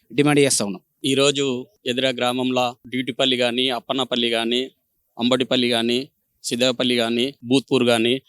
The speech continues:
Speaker 2: ఇటువంటి గ్రామాల మధ్యలో మున్సిపాలిటీ మహబూబ్ నగర్ కూతపేట దూరంలో ఒక అమర్ రాజా కంపెనీ తీసుకొచ్చి దీన్ని వేయడానికి ఇక్కడ మాజీ మంత్రివర్యులు ఎంతో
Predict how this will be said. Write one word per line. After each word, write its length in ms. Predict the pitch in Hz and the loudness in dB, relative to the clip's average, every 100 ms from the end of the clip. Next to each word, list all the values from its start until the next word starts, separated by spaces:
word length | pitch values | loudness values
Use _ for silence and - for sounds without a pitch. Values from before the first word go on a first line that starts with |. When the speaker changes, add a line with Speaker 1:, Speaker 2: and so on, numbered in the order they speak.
| _ _ | _ _
Speaker 2:
ఇటువంటి 340 | 123 135 143 131 | -2 2 2 2
గ్రామాల 440 | 123 131 147 143 | 2 4 4 2
మధ్యలో 520 | 135 127 131 131 131 | 2 0 0 2 2
మున్సిపాలిటీ 680 | 123 123 123 - 131 131 127 | 0 0 0 0 -2 0 0
మహబూబ్ 320 | 117 117 127 | 0 0 0
నగర్ 360 | 131 127 127 123 120 - _ | 0 2 0 0 -2 -6 _
కూతపేట 400 | 131 143 123 127 | -4 -2 -2 -2
దూరంలో 720 | 127 135 143 143 135 127 127 - _ _ - | 0 4 4 4 4 2 0 -4 _ _ -4
ఒక 120 | 123 | 2
అమర్ 340 | 113 113 143 | 4 4 4
రాజా 220 | 143 139 139 | 4 2 2
కంపెనీ 520 | 131 127 127 123 120 _ _ _ | 0 2 2 0 -2 _ _ _
తీసుకొచ్చి 640 | - 139 - 135 139 127 131 _ _ _ | 0 2 2 2 0 0 -4 _ _ _
దీన్ని 360 | 120 131 127 120 | 0 4 4 2
వేయడానికి 440 | 131 143 143 139 | 2 2 2 0
ఇక్కడ 360 | 127 127 127 123 - - - - 113 | 0 2 2 0 -4 -20 -20 -4 2
మాజీ 540 | 127 143 135 135 127 120 | 4 4 2 2 0 -2
మంత్రివర్యులు 760 | 127 127 143 139 135 131 135 127 _ _ - | -2 2 2 4 2 2 0 -2 _ _ -2
ఎంతో 520 | 131 147 151 139 | 0 2 2 2